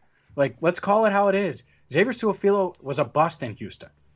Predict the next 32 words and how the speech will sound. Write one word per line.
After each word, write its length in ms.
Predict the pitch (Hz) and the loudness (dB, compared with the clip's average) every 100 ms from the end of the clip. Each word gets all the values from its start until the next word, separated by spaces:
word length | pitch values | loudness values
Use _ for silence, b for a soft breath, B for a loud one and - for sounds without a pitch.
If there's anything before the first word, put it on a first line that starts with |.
| _ | _
That's 240 | 151 190 | -2 -2
what 140 | 226 196 | 0 2
it 260 | 185 143 | 2 0
is. 160 | 87 - 139 | -4 -14 -8
And 100 | 135 | -6
I 80 | |
get 220 | 131 170 180 | 2 4 4
it. 120 | 180 | 2
He's, 300 | 147 131 127 | -4 -8 -8
he's 240 | 131 123 | -10 -10
established 760 | 117 123 - 143 143 143 135 - | -8 -6 0 2 2 2 -2 -4
and 80 | 123 | -8
he's 100 | 113 | -6
a 60 | |
veteran 400 | 107 131 135 131 | -2 0 0 0
and 120 | 120 113 | -2 -2
he 120 | 120 | 0
might 160 | 135 | 2
be 80 | 127 | 2
able 120 | 123 | 0
to 60 | 117 | 0
be, 140 | 113 | -2
you 320 | 117 - - B B B | -2 -4 -8 B B B
know, 120 | 123 110 | -2 2
serviceable. 640 | - 175 156 123 104 123 b b b b b _ | 4 4 2 -2 -4 -6 b b b b b _
Michael 260 | 143 165 175 | 0 4 4
Jordan 320 | 151 156 156 | 4 4 2
is 140 | 139 117 | -2 -6
a 80 | |
fourth 320 | 120 160 160 160 | -4 0 0 2
round 240 | 151 143 | 0 0
pick. 280 | 135 123 | -4 -6